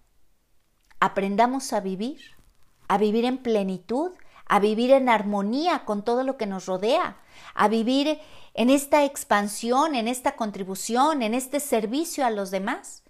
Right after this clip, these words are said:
y no a querer picar los ojos y a quejarnos de todos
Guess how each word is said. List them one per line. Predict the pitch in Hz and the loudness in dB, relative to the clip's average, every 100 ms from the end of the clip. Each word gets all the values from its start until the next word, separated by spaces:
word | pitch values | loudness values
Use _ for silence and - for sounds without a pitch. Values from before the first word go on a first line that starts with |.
| - _ - | -20 _ -6
y | 233 | 2
no | 240 | 6
a | 302 311 | 6 6
querer | 294 294 294 | 6 6 4
picar | 269 269 262 | 0 2 2
los | 254 220 - | 2 -4 0
ojos | 233 240 240 269 - - - | 0 0 0 -4 -6 -8 4
y | |
a | 226 220 | 4 4
quejarnos | 220 254 254 247 220 | 2 4 2 2 -2
de | 202 | -2
todos | - 233 240 247 262 | 2 4 4 4 -2